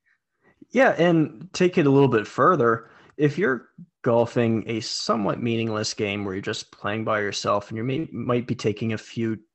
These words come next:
extra shots just so that you can practice. Like, sometimes I'll take a shot and I'm not really happy with the outcome, and I, but I like the shot. I like the setup I'm at. I wanna give it a few more tries because I'm, I'm probably gonna be in this situation again.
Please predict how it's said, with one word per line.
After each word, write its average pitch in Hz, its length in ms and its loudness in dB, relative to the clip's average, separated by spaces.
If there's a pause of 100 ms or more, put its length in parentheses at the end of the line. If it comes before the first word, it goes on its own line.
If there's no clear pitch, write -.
(460)
extra 110 320 -6
shots 98 500 -2
just - 240 -4
so 113 100 -4
that 110 160 -2
you 113 60 -6
can 104 180 -10
practice. 104 540 -4 (240)
Like, 139 120 2
sometimes 139 420 2
I'll 113 100 4
take 113 200 -4
a 120 40 -6
shot 117 300 0
and - 80 -4
I'm 113 80 -4
not 110 160 -2
really 110 200 -2
happy 104 280 -2
with 104 160 -6
the 101 120 -4
outcome, 104 400 -4
and 107 80 -6
I, 110 300 -6 (120)
but 120 100 0
I 113 60 2
like 127 240 2
the 120 60 -6
shot. 127 420 0
I 127 80 -2
like 120 220 -2
the 123 100 -6
setup 113 320 -2
I'm 123 160 0
at. 120 220 -2 (280)
I 120 60 -4
wanna 127 160 2
give 120 160 2
it 113 80 0
a 113 160 -2
few 120 180 -2
more 113 160 0
tries 117 440 0
because 120 260 -8
I'm, 113 160 -6 (100)
I'm 110 80 -8
probably 117 260 -4
gonna 117 140 -4
be 113 140 -6
in 110 60 -8
this 107 120 -8
situation - 640 -6
again. 156 320 -4